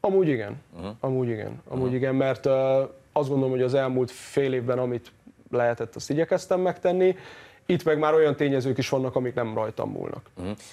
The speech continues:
Speaker 2: Na most hát ugye a harminc év az nem kor egy, főként egy kapusnál, ö, és hogyha úgy gondolkodol a, a jövődről, hogy ebben, mondjuk ebben benne van,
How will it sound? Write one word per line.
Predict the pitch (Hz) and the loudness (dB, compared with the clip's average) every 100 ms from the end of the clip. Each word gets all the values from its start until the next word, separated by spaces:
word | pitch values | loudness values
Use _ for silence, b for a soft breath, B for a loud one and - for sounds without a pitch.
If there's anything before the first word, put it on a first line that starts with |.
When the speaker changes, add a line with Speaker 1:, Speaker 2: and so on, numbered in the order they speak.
| B | B
Speaker 2:
Na | 107 | -2
most | 110 | -2
hát | 120 127 | -2 0
ugye | 120 110 | 4 6
a | 101 110 | 6 4
harminc | 117 117 117 | 4 0 -2
év | 120 110 | 0 2
az | 107 | 0
nem | 117 90 | -2 -4
kor | - 80 | -6 -6
egy, | 78 - | -6 -8
főként | - 80 73 | -8 -6 -8
egy | |
kapusnál, | - 80 76 - 78 82 95 | -6 -6 -6 -12 -8 -6 -6
ö, | 87 85 87 85 87 | -6 -8 -8 -8 -10
és | - | -14
hogyha | 85 98 | -8 -6
úgy | 110 | -6
gondolkodol | 92 98 92 90 90 90 87 | -6 -4 -4 -4 -4 -2 -2
a, | 87 B B B B 85 | -4 B B B B -4
a | 82 | -2
jövődről, | 87 95 87 85 85 85 85 82 78 76 65 78 82 | -2 -4 -4 -6 -6 -6 -4 -6 -10 -16 -18 -20 -14
hogy | 92 85 78 82 71 - - | -10 -10 -12 -18 -20 -18 -14
ebben, | 82 78 76 92 | -12 -10 -12 -12
mondjuk | 90 92 | -10 -8
ebben | 87 87 | -6 -4
benne | 92 90 | -4 -4
van, | 85 85 | -6 -8